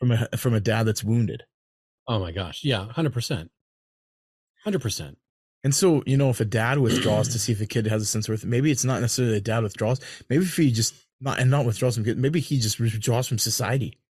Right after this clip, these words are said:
Speaker 1: or maybe he withdraws from things that he once loved doing. It's
Speaker 2: Many,
Speaker 1: gonna show
Speaker 2: many
Speaker 1: up different
Speaker 2: men,
Speaker 1: ways.
Speaker 2: we, we go into our cave.
Speaker 1: Yeah.
Speaker 2: I mean, like, how many people do you know that go through a breakup or whatever, and now they end up just hiding and
Speaker 1: There's a
Speaker 2: in bed all the time. We talked about that
Speaker 1: There's
Speaker 2: too.
Speaker 1: an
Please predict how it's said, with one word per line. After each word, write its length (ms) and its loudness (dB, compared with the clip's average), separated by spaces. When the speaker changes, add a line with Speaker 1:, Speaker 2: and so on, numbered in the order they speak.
Speaker 1:
or 80 2
maybe 160 4
he 80 4
withdraws 500 2
from 140 -2
things 260 0
that 100 -2
he 80 2
once 420 0
loved 400 -2
doing. 380 0
It's 60 -18
Speaker 2:
Many, 360 2
Speaker 1:
gonna 120 4
show 300 4
Speaker 2:
many 160 2
Speaker 1:
up 40 4
different 200 0
Speaker 2:
men, 40 2
Speaker 1:
ways. 360 -2
Speaker 2:
we, 200 -6
we 120 -2
go 120 2
into 140 -2
our 80 -8
cave. 420 -6
Speaker 1:
Yeah. 160 -6
Speaker 2:
I 60 -2
mean, 120 4
like, 120 -2
how 160 -4
many 140 0
people 220 -2
do 100 -4
you 60 0
know 240 0
that 160 -4
go 160 4
through 180 0
a 40 -2
breakup 340 -2
or 100 -2
whatever, 360 -2
and 240 -6
now 160 -2
they 160 -4
end 220 -4
up 100 -6
just 260 -8
hiding 360 -6
and 220 -6
Speaker 1:
There's 220 2
a 140 4
Speaker 2:
in 180 2
bed 160 2
all 100 0
the 60 -4
time. 160 -4
We 100 0
talked 240 -4
about 140 0
that 160 -8
Speaker 1:
There's 160 2
Speaker 2:
too. 80 2
Speaker 1:
an 20 -2